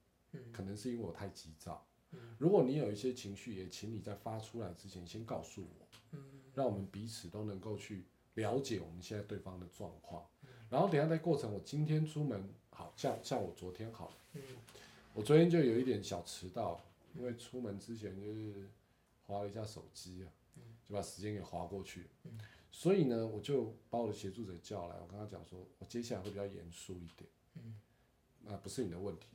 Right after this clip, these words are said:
Speaker 2: 是因为我快迟到了。对，所以我要动作快一点，
Speaker 1: 嗯。
Speaker 2: 然后我没有办法慢慢的跟你好好的说，所以不好意思，然后就开始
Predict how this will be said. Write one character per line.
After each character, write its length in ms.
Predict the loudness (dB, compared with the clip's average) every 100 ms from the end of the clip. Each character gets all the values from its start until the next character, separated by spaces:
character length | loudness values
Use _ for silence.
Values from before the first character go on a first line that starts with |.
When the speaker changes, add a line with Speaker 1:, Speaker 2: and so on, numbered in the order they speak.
| -20
Speaker 2:
是 160 | -8 -4
因 140 | -2
为 60 | -2
我 180 | -6
快 160 | -2 -2
迟 240 | -2 -6 -4
到 240 | -2 -2 -4 -20 -16
了。 80 | -16 -16 -20 -20 -20 -20 -20 -8
对， 200 | 0 0 0
所 240 | -4 4
以 100 | 4
我 160 | 4 0
要 140 | -2 0
动 120 | -2 0
作 140 | -2
快 280 | 2 2 2
一 60 | 0
点， 140 | -8 -10 -16 _ -20
Speaker 1:
嗯。 60 | -4
Speaker 2:
然 100 | 2
后 60 | 2
我 120 | 2
没 100 | -2
有 100 | -2
办 240 | 0 -2
法 280 | -2 -6 -8 -14 _
慢 160 | -4 -2
慢 220 | 0 -2
的 80 | -6 -10 -12 -18 -8
跟 200 | -4 -4
你 200 | -6 -12 -16
好 220 | -8 -8
好 80 | -6
的 100 | -10
说， 360 | -12 -8 -8 -10 _ -20 _
所 200 | -8 -6
以 200 | -6 -8 -4
不 80 | -2
好 140 | -2 -6
意 20 |
思， 220 | -12 -12 -14 _ _ -8
然 100 | -6
后 80 | -4
就 120 | -4
开 280 | -4 0 0
始 280 | -2 -10